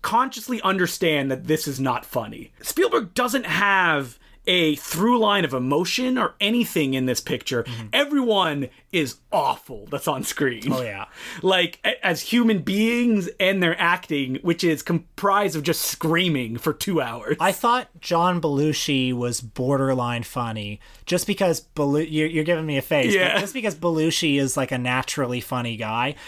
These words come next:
Speaker 2: he's given nothing to work with, but just, like, watching him kinda swagger into a room and make a face is
Speaker 1: This is a
Speaker 2: enough to get me to smile a little.
Speaker 1: a film that's, like, sweating so much that it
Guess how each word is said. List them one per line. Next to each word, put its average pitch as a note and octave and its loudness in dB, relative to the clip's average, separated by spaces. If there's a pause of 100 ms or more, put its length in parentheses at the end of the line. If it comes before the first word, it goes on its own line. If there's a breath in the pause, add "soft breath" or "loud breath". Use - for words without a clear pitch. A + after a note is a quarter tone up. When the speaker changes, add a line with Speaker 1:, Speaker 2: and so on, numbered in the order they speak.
Speaker 2:
he's E3+ 0
given G3 2
nothing E3 0
to D#3 -2
work C3+ 0
with, G#2+ -4
but B2+ -2
just, D#3+ -2
like, C#3+ 0 (300 loud breath)
watching F3 0
him D3+ 0
kinda C#3 0
swagger C#3+ 0
into C3+ -2
a B2+ 2
room A#2+ 0
and A#2 -4
make A#2+ -4
a - -12
face A2+ -4
is C3+ -6
Speaker 1:
This B3+ 0
is - -4
a C3 0
Speaker 2:
enough C#3+ 0
to D3 -8
get C3 -2
me B2+ -2
to A#2+ -4
smile A#2+ 0
a A2 -4
little. A2 -4
Speaker 1:
a - 0
film B3 0
that's, G3+ -2
like, E3 -2
sweating F#3 0
so G#3 2
much G3 -2 (320 loud breath)
that G3+ 0
it F3+ -6